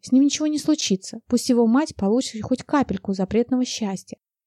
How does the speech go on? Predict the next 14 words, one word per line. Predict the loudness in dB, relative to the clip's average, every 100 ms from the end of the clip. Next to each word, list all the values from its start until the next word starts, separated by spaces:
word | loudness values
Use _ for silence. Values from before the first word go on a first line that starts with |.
| _ -6
Этого | 0 4
никогда | 4 4 4 4
не | 4
понять | 4 4 4 0
тем, | 2 2 2
кто | 0
не | 2 2
носил | 0 0 2 2
рабского | 0 -2 -4 -2
ошейника. | -2 0 0 0 -8 -12 _ _ _ _ 0
Просто | 2 4 4
принадлежать | 4 4 4 4 2
другому | 2 4 4 6
мужчине, | 4 2 2 2 2 -2